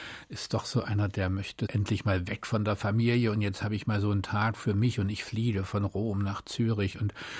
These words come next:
also fast so eine romantische Vorstellung vom Schriftsteller und ich, äh, erlebe das jetzt ganz auf mein Empfinden und Erleben konzentriert.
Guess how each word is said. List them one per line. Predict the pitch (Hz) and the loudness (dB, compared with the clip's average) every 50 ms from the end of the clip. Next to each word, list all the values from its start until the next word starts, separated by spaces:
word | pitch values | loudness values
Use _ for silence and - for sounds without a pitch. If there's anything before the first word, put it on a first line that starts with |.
| - - - | -12 -4 0
also | 101 92 82 | 0 0 2
fast | - 101 95 - | 2 0 0 2
so | - | 2
eine | 90 92 | 2 2
romantische | 85 92 92 87 87 104 104 104 95 - 95 | 2 2 0 2 2 0 0 0 0 -2 -2
Vorstellung | 90 - - 113 117 110 - - 104 95 107 101 | -4 -2 0 0 0 0 0 0 2 2 2 2
vom | - - 92 87 | 0 -2 -4 -4
Schriftsteller | - - - 123 - - - - 127 120 101 110 104 | 0 2 2 2 2 -2 -2 2 4 4 4 4 2
und | 113 113 - | 0 -2 0
ich, | - 120 - - - - - - | 0 -2 -2 -2 -8 -10 -4 -4
äh, | 147 | -4
erlebe | 117 - - 110 92 92 101 120 117 - 107 | -2 0 2 2 4 6 6 6 6 6 4
das | - 107 95 - | 4 2 0 2
jetzt | - 113 107 - - - | 2 2 2 2 -2 -2
ganz | 101 90 107 107 - 113 | 2 2 2 2 2 -2
auf | 117 110 - | -6 -2 0
mein | 107 101 98 98 101 | 2 2 4 2 2
Empfinden | 95 117 107 104 - - - 120 120 110 95 101 | 2 2 2 2 2 2 4 6 6 6 4 4
und | 101 98 95 - | 4 2 2 2
Erleben | 110 95 90 101 117 110 98 92 | 2 2 4 4 4 4 4 2
konzentriert. | - - 92 92 87 - 98 92 - - 98 113 147 | 2 2 0 0 2 2 0 0 2 2 2 2 2